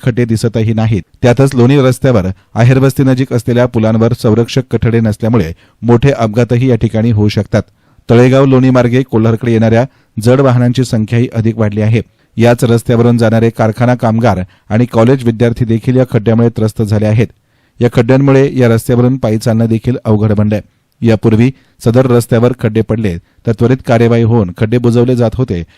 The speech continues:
परंतु आता गेल्या दीड दोन महिन्यांपासून मोठमोठे खड्ड्यांमुळे या रस्त्याच्या झालेल्या दुर्दशेकडे शासनाचे, प्रशासनाचे दुर्लक्ष झाल्यामुळे रस्ता दुरुस्तीचं काम देखील हाती घेतलं जात नाहीये. या रस्त्याच्या लगत राहत असलेल्या काही रहिवाशांनी वाहन चालकांना या खड्ड्यांचा त्रास होऊ नये म्हणून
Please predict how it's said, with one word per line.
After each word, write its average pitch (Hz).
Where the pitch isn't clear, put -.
परंतु 113
आता 127
गेल्या 127
दीड 123
दोन 127
महिन्यांपासून 113
मोठमोठे 113
खड्ड्यांमुळे 110
या 113
रस्त्याच्या 123
झालेल्या 127
दुर्दशेकडे 117
शासनाचे, 131
प्रशासनाचे 120
दुर्लक्ष 110
झाल्यामुळे 110
रस्ता 117
दुरुस्तीचं 131
काम 123
देखील 120
हाती 113
घेतलं 113
जात 107
नाहीये. 107
या 107
रस्त्याच्या 110
लगत 110
राहत 110
असलेल्या 113
काही 110
रहिवाशांनी 110
वाहन 117
चालकांना 127
या 131
खड्ड्यांचा 110
त्रास 110
होऊ 110
नये 110
म्हणून 110